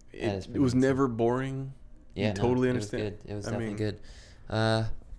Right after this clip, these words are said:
Speaker 2: hmm.
Speaker 1: I mean, uh, Tree of Life is one of those movies. I need to see it again.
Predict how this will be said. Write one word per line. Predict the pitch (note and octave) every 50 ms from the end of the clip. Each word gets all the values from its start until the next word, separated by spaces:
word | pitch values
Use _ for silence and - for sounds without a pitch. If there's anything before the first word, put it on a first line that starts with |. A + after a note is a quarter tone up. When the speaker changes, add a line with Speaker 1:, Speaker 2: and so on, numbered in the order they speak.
| - - - - - - - - -
Speaker 2:
hmm. | B2+ A#2 G#2+ G2+ F#2+ F2+ F2+ F2
Speaker 1:
I | D#2
mean, | D3+ D#3 D3 C3+
uh, | B2 C3+ C3 C3 B2+ -
Tree | - - E3+ E3
of | D3 B2+
Life | - C3+ C3+ C3 -
is | - - C3+
one | B2+ B2
of | B2
those | A#2+ A#2 A#2
movies. | A#2+ A#2+ B2 A#2+ A2+ -
I | C3 D#3
need | E3 E3+
to | -
see | - - B2 A#2
it | G#2+
again. | G2+ G2+ F2+ G2 F#2+ G#2